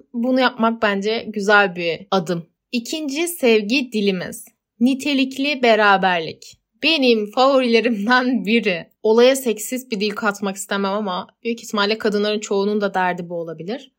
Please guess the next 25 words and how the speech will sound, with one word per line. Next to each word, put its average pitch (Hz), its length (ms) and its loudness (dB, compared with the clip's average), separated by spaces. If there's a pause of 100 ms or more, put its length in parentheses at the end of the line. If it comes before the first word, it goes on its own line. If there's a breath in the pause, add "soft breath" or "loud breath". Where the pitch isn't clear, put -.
(100)
İlgi. 330 500 0 (280)
Abi 311 240 4 (140)
ilgi. 311 760 4 (400 loud breath)
<laughs> - 440 -20
Tüm 370 220 -2
ilgini 277 420 -2
bana 233 260 4
ver. 175 360 -4 (140)
Beş 269 260 -2
dakika, 277 360 2
on 226 320 0
dakika, 254 480 4
on 202 200 0
beş 233 220 -2
dakika. 240 440 2 (500)
İddia 226 480 6
ediyorum 185 500 -4
bir 240 280 0
erkek 202 680 -2 (200)
on 339 280 4
beş 233 280 2
dakika 196 460 -6 (100)
her 269 260 4
gün 196 480 -10 (180)
ilgisini 240 880 -6